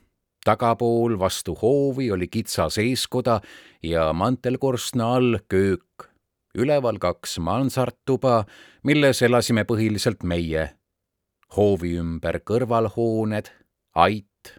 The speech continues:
laudad, tallid, pruulikoda ja saun. See oli niisiis minu lapsepõlve maailm. Maja ja õu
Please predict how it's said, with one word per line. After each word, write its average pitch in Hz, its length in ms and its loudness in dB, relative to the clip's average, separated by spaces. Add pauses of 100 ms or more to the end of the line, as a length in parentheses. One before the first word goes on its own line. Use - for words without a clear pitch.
(180)
laudad, 98 600 0
tallid, 104 580 -2 (360)
pruulikoda 101 880 0 (120)
ja 78 140 -4
saun. 78 560 -2 (2750)
See 131 260 4
oli 143 160 0
niisiis 147 480 -2
minu 131 380 2
lapsepõlve 92 680 -2
maailm. 78 540 -2 (800)
Maja 131 680 0
ja 80 280 -2
õu 113 480 -2